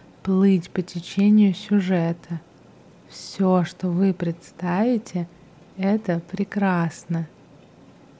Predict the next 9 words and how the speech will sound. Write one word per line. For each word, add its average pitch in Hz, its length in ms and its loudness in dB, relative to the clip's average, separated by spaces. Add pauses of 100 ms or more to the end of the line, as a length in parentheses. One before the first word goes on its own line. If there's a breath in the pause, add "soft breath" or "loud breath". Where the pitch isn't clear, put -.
Будь 190 480 -2
то 190 120 0
новые 190 520 2
места 170 840 -2 (480 loud breath)
или 185 180 2
уже 208 340 4
ранее 170 540 4
знакомые 175 840 0
вам 170 480 -2